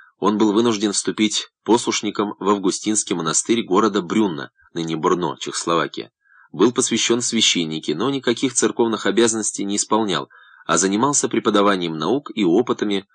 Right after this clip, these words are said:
по скрещиванию растений. Менделя интересовали две далёкие друг от друга области – математика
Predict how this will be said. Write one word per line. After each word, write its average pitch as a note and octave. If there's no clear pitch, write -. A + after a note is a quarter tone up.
по F2
скрещиванию D#2+
растений. C2+
Менделя F2+
интересовали F2
две E2
далёкие F#2
друг D#2+
от D2+
друга F2
области – E2+
математика D#2+